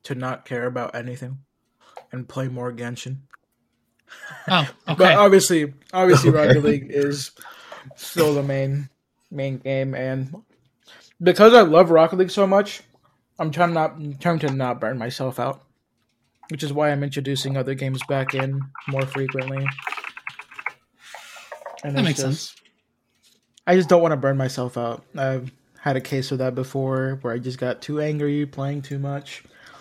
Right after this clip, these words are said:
Speaker 1: and if I can help avoid that by throwing in other games that I thoroughly enjoy, then, yeah.
Speaker 3: I get
Speaker 2: That's
Speaker 3: that.
Speaker 2: pretty sick.
Speaker 3: I get that.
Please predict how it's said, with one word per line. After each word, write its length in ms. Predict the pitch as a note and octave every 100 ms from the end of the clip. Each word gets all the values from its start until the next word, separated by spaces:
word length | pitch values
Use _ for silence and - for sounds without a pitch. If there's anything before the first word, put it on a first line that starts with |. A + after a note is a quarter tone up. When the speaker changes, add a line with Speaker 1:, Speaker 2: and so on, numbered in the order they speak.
| - _ _ - _
Speaker 1:
and 160 | C#3+ C#3
if 100 | C#3
I 80 | D3
can 120 | D#3
help 220 | E3 D#3+
avoid 280 | D3 C#3+ C#3
that 160 | C#3+ C#3
by 160 | C3+
throwing 340 | C3 C#3+ C#3 C#3
in 140 | C3+
other 220 | B2+ C#3
games 300 | C3+ C3+ C3+
that 80 | C3
I 220 | B2+ B2
thoroughly 560 | C3+ - - C3 C3 C3
enjoy, 400 | B2 B2 B2+ B2
then, 300 | B2 B2 B2 - _ _ _ - - _ _ _ _ _ _
yeah. 180 | A#2+ A2 - _ _ _ _ _ _ _ _ _ - - - - _ _ _ _ _ _ _ -
Speaker 3:
I 80 |
get 200 | F#3+ C#3+
Speaker 2:
That's 20 | -
Speaker 3:
that. 60 |
Speaker 2:
pretty 120 | G#2 A#2+ A3 A#3
sick. 20 | - _ _ _ _ -
Speaker 3:
I 80 | D3+
get 180 | F#2+
that. 280 | F#3+ C3+ C3+